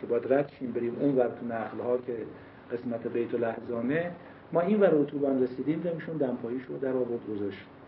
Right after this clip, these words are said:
من اول فکر کردم دمپایی از پاش در اومده، گفتم، گفت: «نه، می‌خوام پا برهنه برم.» سرش انداخته بود پایین، خیره خیره فقط زمین رو نگاه می‌کرد و می‌رفت که من توی اتوبان دستشو گرفتم، گفتم: «ماشین داره میاد.»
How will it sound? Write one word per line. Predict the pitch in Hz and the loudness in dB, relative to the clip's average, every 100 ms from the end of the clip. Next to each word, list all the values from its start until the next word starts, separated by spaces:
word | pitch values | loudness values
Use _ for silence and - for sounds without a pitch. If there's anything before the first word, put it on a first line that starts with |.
| - - - - | -20 -20 -12 -2
من | 165 | 2
اول | 170 | 4
فکر | 175 180 | 2 -2
کردم | 175 160 156 156 | 2 2 2 0
دمپایی | 143 120 135 139 | -2 0 4 4
از | - | 2
پاش | 151 147 - | -4 -4 4
در | 147 | 6
اومده، | 131 117 104 101 104 - - | 6 4 0 -4 -6 -12 -16
گفتم، | 120 - - - - - - | -4 0 0 -2 -16 -20 -8
گفت: | 185 185 | -4 0
«نه، | 170 | 4
می‌خوام | 131 127 127 | 4 2 0
پا | 123 | 2
برهنه | 110 101 95 107 | 2 0 -4 -4
برم.» | 92 92 - - - - - - - - | -6 -8 -12 -20 -20 -20 -20 -18 -18 -2
سرش | - 202 196 | 4 4 4
انداخته | 185 170 - 185 | 2 0 2 4
بود | 180 - - | 4 2 -2
پایین، | 143 170 185 - - | 0 2 0 -4 -6
خیره | 180 170 226 | 0 6 6
خیره | 202 185 | 4 2
فقط | 185 165 170 156 131 | 0 0 -2 0 2
زمین | 139 151 | 4 6
رو | 143 | 4
نگاه | 120 117 110 | 6 6 4
می‌کرد | 107 104 113 104 | 2 0 -2 0
و | 107 | 0
می‌رفت | 101 98 98 98 - - - - - | 0 -2 -2 -6 -14 -20 -20 -16 -10
که | - | 0
من | 143 175 180 | 2 4 2
توی | 180 | 4
اتوبان | 147 135 139 151 | 4 4 4 4
دستشو | 160 165 165 | 4 -2 -2
گرفتم، | 143 156 - 165 156 | 0 0 -2 -4 -4
گفتم: | 147 - 151 | -4 0 2
«ماشین | 131 - 151 | 2 0 0
داره | 143 117 113 | 2 2 0
میاد.» | 107 104 | -6 -8